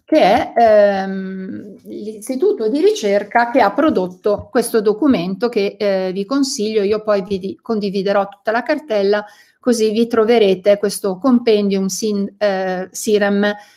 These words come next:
sia per l'università che per la scuola. Quindi una serie di, eh, link che erano stati prodotti ancora all'inizio del lockdown, quindi sicuramente adesso questo sarà,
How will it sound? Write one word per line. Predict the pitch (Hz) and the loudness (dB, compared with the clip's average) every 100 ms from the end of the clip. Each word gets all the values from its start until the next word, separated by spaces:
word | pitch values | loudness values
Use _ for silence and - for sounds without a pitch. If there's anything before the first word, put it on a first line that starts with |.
| _ | _
sia | - - 247 - | -6 2 2 4
per | 208 | 2
l'università | 214 240 277 320 311 370 214 196 | 4 4 4 2 2 0 0 -2
che | 196 - | -4 -2
per | 202 | -2
la | 196 | -2
scuola. | 185 - 180 180 202 196 _ _ | -8 -8 -6 -4 -4 -8 _ _
Quindi | - 220 214 | -4 0 0
una | 214 214 | 0 0
serie | - 240 226 214 196 | 2 4 6 4 2
di, | 226 208 - _ _ _ | 0 0 -2 _ _ _
eh, | 214 202 196 196 | 2 2 0 0
link | 233 254 233 233 269 311 | 2 2 2 2 0 0
che | 311 | 2
erano | 220 311 208 | 0 -2 -4
stati | 233 220 220 | -2 -2 -4
prodotti | - 214 214 214 214 254 | -4 -2 2 0 0 0
ancora | 240 240 240 | 0 2 2
all'inizio | 220 208 202 220 202 | 2 -2 -2 -4 -2
del | 196 | 0
lockdown, | 190 190 185 180 180 175 180 | -2 -4 -4 -2 -2 -2 -4
quindi | 202 196 | -4 -4
sicuramente | - 214 214 208 208 220 | -4 -2 -2 -2 -2 -2
adesso | 190 180 - 202 | -2 -4 -8 -10
questo | 190 - 202 | -10 -8 -8
sarà, | - 190 170 | -4 -4 -4